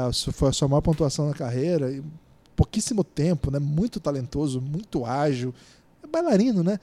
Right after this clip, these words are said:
Um cara incrível, assim. Então, é um time que dá vari-, em vários momentos dá a impressão de que é mais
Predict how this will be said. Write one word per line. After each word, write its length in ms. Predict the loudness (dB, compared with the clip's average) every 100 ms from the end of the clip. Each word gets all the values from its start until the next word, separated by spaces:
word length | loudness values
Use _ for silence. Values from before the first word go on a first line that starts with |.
| -10 -20 -14
Um 60 | -4
cara 160 | 0
incrível, 540 | 0 2 4 4 4 2
assim. 300 | 4 2 0 -4 -20 -12
Então, 160 | -10 -4
é 60 | 0
um 100 | 0
time 300 | 2 2 0
que 260 | -2 -4 -4 -12 -20 -20 -20 -4
dá 280 | 0 0 0 -4 -4 -20 _
vari-, 540 | -12 -4 -2 0 0 0
em 100 | -2
vários 320 | 0 0 0
momentos 200 | 0 2
dá 100 | 4
a 40 | 4
impressão 420 | 6 6 6 2
de 100 | 2
que 100 | 4
é 60 | 4
mais 560 | 4 2 4 2 0